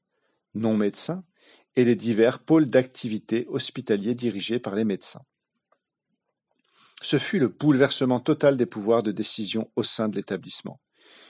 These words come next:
Il donna au cadre soignant le rôle de chef de pôle gestionnaire.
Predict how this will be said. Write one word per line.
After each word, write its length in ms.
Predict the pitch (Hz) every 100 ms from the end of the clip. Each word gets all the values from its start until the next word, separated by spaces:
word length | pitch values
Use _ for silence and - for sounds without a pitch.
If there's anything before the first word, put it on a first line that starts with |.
| _ _ -
Il 160 | 117
donna 340 | 104 147 147 117
au 60 |
cadre 400 | 110 139 127 110
soignant 500 | 107 - 113 120 147
le 120 | 143
rôle 340 | 110 90 131 139
de 100 | 104
chef 460 | - - 170 -
de 120 | 120 120
pôle 360 | - 110 113
gestionnaire. 880 | 110 117 - 110 98 87 - -